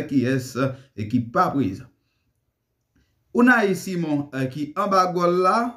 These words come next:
an pase wè nan defans la, gen, euh, Jordi Alba ki titilè jodi a, pou Laporte,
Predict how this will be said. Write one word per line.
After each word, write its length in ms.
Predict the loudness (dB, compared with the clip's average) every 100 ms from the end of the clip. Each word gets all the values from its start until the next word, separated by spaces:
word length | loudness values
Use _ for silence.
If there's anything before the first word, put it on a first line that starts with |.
| _
an 260 | -10 -8
pase 340 | -6 -6 -6 -6
wè 220 | -4 -4 -4
nan 240 | -2 0
defans 460 | 0 -2 0 0 0
la, 160 | 0 0 0 -4 -10
gen, 520 | -6 0 2 0 -2
euh, 160 | -4 -4
Jordi 540 | 0 2 2 0 -4 -4
Alba 420 | -2 -2 0 0 0 -2
ki 180 | -2 -2
titilè 500 | -2 -6 -6 -4 -4 -4
jodi 440 | -2 0 0 0
a, 120 | 2 2 0 -12 _ _ _ _ _
pou 580 | -2 0 0 -4 -8 _ _ _ _ _ _ _ _ -2
Laporte, 760 | 4 4 2 0 2 2 -2